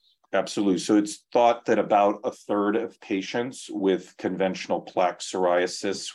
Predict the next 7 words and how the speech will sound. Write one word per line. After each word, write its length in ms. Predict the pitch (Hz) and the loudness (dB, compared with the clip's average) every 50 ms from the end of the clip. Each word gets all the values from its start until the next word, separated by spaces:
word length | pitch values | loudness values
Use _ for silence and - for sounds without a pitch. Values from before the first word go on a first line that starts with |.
| - | -4
will 240 | 95 90 87 85 82 | 0 0 2 2 0
have 340 | - - - 87 85 82 82 | -2 -4 -2 -2 -2 -2 -4
some 240 | - - - 87 85 | -4 -4 -4 -4 -6
form 340 | - - - 90 90 85 80 | -8 -8 -6 -4 -2 -2 -2
of 100 | 78 - | -4 -4
psoriatic 680 | - - - 92 85 85 82 82 82 82 82 82 - | -6 -6 -4 -2 -2 0 0 0 0 -2 -4 -6 -8
arthritis. 840 | 85 80 - - 90 85 85 85 87 92 92 - - - - - | -8 -8 -6 -4 -2 0 0 0 0 -2 -2 -4 -8 -12 -14 -16